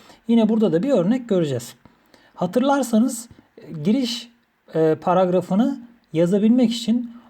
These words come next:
buradaki sorulara cevap veriyorduk. Mesela, "What is the topic?" Konu nedir? Soru nedir?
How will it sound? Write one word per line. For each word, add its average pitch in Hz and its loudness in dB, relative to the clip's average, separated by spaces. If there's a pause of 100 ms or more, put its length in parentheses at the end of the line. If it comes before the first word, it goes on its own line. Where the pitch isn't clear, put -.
buradaki 269 -2
sorulara 180 0 (680)
cevap 202 2
veriyorduk. 117 -4 (400)
Mesela, 240 2
"What 233 0
is 208 2
the 214 0
topic?" 254 -4 (120)
Konu 240 4
nedir? 170 0 (380)
Soru 233 0
nedir? 156 0